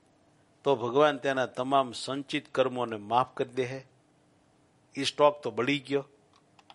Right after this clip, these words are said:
ચાલો, હવે શું વધ્યું? પ્રારબ્ધ. માત્ર ભગવાનની પ્રસન્નતાને અર્થે ભગવાનની આજ્ઞાથી પોતાના વર્ણ કે આશ્રમને અનુરૂપ નિષ્કામ ક્રિયમાણ કરતો રહે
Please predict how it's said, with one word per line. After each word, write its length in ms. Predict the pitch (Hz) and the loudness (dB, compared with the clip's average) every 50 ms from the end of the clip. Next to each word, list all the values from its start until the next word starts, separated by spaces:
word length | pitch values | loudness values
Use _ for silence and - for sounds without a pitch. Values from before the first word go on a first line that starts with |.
| _ - - | _ -6 -4
ચાલો, 260 | 117 101 90 104 - _ _ _ _ _ _ _ _ _ _ _ _ _ _ _ _ _ _ _ | -4 -4 -4 -10 -14 _ _ _ _ _ _ _ _ _ _ _ _ _ _ _ _ _ _ _
હવે 180 | - 131 156 156 | 2 4 4 4
શું 180 | 160 180 180 | 6 4 4
વધ્યું? 400 | 175 170 143 165 170 175 175 - - _ _ _ _ _ _ _ _ _ _ _ _ _ _ _ _ _ _ _ - - - - - _ | 4 4 4 4 2 2 2 -2 -10 _ _ _ _ _ _ _ _ _ _ _ _ _ _ _ _ _ _ _ -20 -20 -20 -20 -12 _
પ્રારબ્ધ. 500 | - 131 135 131 117 110 - - - - - _ _ _ _ _ _ _ _ _ _ _ _ _ _ _ - - - - - - - - - - _ - | 2 4 4 4 4 0 -6 -10 -20 -20 -20 _ _ _ _ _ _ _ _ _ _ _ _ _ _ _ -20 -20 -20 -20 -20 -20 -20 -20 -20 -20 _ 4
માત્ર 400 | 135 165 214 214 - 233 233 220 | 6 6 6 6 6 6 6 6
ભગવાનની 440 | 196 202 185 196 208 202 202 208 208 | 6 4 6 6 6 6 6 4 -2
પ્રસન્નતાને 680 | 202 185 180 - - 190 190 180 175 180 180 180 180 175 | 0 0 0 0 0 -2 -4 2 4 4 4 6 6 4
અર્થે 300 | 170 170 170 - 175 170 | 4 2 2 0 0 0
ભગવાનની 600 | 139 139 143 147 160 165 165 160 170 170 175 165 | 0 0 -2 2 4 2 2 2 0 -2 0 2
આજ્ઞાથી 680 | 139 135 139 139 139 156 165 165 160 147 - 170 165 | 4 2 2 0 -2 -2 -2 -2 -2 -2 -2 -4 -4
પોતાના 600 | 156 - 135 143 143 - - 151 156 156 156 147 | -4 -2 -4 -4 -4 0 2 2 2 4 2 0
વર્ણ 380 | 127 120 127 135 143 147 151 151 | 2 4 4 4 4 4 2 0
કે 180 | 151 - 160 | 0 2 2
આશ્રમને 560 | 143 127 127 131 - - 147 151 151 151 147 135 | 4 4 2 0 -2 -2 -2 -2 -2 -2 -2 -2
અનુરૂપ 380 | 135 143 147 139 147 139 - | 0 0 2 2 2 0 0
નિષ્કામ 540 | 120 147 143 - - - 185 185 185 180 170 | -4 -4 -4 -4 2 4 6 6 6 4 0
ક્રિયમાણ 520 | - - 160 165 170 160 160 160 151 147 | -6 0 2 4 4 6 6 4 2 2
કરતો 360 | 127 139 139 131 - - 117 104 | 2 0 0 0 0 -4 -6 -6
રહે 200 | 92 82 76 | -6 -10 -14